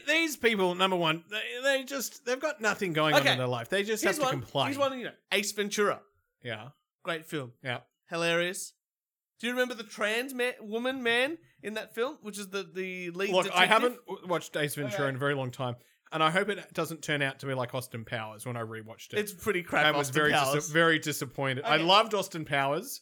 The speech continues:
Speaker 2: Yeah.
Speaker 1: It's like Liar Liar. A great film as
Speaker 2: Yeah,
Speaker 1: a kid.
Speaker 2: yeah.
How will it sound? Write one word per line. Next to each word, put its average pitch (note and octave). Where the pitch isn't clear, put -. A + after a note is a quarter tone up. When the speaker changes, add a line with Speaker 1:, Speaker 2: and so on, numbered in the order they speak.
Speaker 2:
Yeah. E3
Speaker 1:
It's -
like A#3+
Liar G3+
Liar. D#3+
A E3
great G3+
film F3
as C#3
Speaker 2:
Yeah, F#3
Speaker 1:
a -
kid. A#2
Speaker 2:
yeah. F3